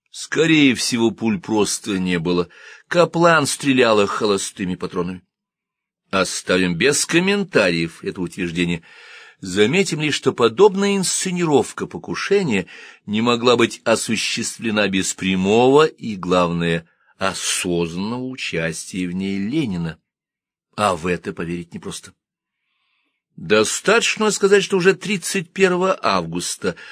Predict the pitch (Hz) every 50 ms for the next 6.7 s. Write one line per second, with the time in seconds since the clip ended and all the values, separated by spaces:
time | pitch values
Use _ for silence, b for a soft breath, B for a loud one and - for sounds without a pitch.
0 | B B B 104 104 90 - 104 98 95 95 92 104 143 196 202 151 110 101 87
1 | 101 87 85 90 90 87 87 90 87 82 82 90 92 95 85 - - 95 92 90
2 | 85 82 90 85 - - - 208 220 202 170 B B B B B B - 101 101
3 | 92 - - - - - 113 117 110 104 95 90 92 87 - - 90 87 85 -
4 | - 92 87 - - 92 87 80 82 120 190 202 175 180 180 175 180 170 _ -
5 | 104 95 92 87 82 78 B B B B B 95 87 - 85 78 85 104 113 -
6 | - - 127 113 - 127 - - - 90 85 92 110